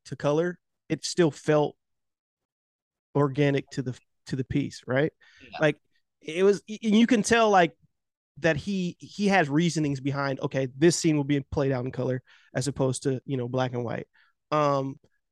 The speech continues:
Speaker 1: and I'm, I, I need to rewatch the movie to really get a better sense of, like, which scenes specifically, uh, were color and which scenes weren't. Like, I do remember, uh, her, obviously, when she's a child in the beginning and there's a fire,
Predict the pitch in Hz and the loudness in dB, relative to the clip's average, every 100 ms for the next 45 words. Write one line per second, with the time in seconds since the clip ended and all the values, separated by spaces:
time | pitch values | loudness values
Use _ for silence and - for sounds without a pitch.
0 | _ _ 147 160 196 - 170 196 185 220 | _ _ -2 2 2 0 0 0 2 0
1 | 247 180 160 175 147 156 - 156 147 156 | 2 2 2 2 2 0 -2 -6 -2 -2
2 | 180 151 139 147 156 151 147 127 143 151 | 0 -2 -2 -2 -2 -4 -6 -4 -2 -2
3 | - 147 156 147 135 127 - - 147 160 | -4 -2 0 2 0 -4 -4 -4 -4 -6
4 | - - 165 160 - 139 - 147 160 - | -6 0 0 0 -4 -10 -2 -2 -2 -2
5 | 156 151 160 _ _ _ _ 127 127 131 | -2 -2 -4 _ _ _ _ 0 2 2
6 | 143 - 147 143 143 - 139 127 139 - | 0 2 4 4 4 2 -2 0 -2 -2
7 | - 139 127 131 135 - 147 156 156 202 | -2 -2 -2 -2 -2 -2 0 2 2 4
8 | 190 180 175 165 160 - _ _ _ _ | 4 4 2 0 -2 -6 _ _ _ _
9 | _ - 143 135 135 - - - - 156 | _ -4 -2 0 -2 -6 -14 -16 -10 -6
10 | 143 120 - 156 165 156 - 151 143 139 | -6 -10 -4 -2 0 -2 -4 -4 -4 -4
11 | 135 143 139 - 139 135 131 131 131 131 | -6 -8 -8 -4 -2 -2 -4 -6 -10 -10
12 | 131 135 131 127 - 135 127 127 - 127 | -6 -6 -4 -8 -8 -8 -8 -10 -8 -6
13 | 127 123 120 | -4 -6 -12